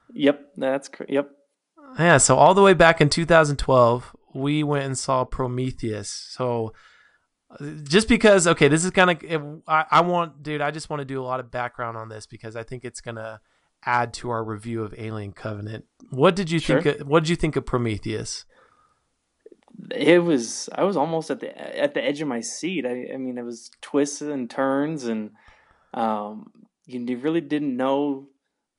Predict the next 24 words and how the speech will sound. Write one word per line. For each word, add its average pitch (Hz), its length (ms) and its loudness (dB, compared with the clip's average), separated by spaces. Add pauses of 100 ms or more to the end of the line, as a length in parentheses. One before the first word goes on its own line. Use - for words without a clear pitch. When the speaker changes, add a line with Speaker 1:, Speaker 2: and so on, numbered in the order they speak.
Speaker 1:
I 143 60 -6
mean, 156 100 -2
I 160 60 4
was 175 140 0
expecting 220 420 -6
just, 147 300 -10 (280)
uh, - 40 -18 (160)
kinda 180 180 -8
like 143 140 -6
a 135 40 -18
gory 127 380 -6
horror 120 340 -6
movie, 139 520 -6 (580)
but 117 400 -2 (640)
it, 147 240 -8
it 165 160 -4
ended 180 180 -2
up 151 80 -6
being 151 140 -8
a 135 80 -6
lot 131 260 -6
more 131 240 -8
than 117 200 -10
that. 110 300 -10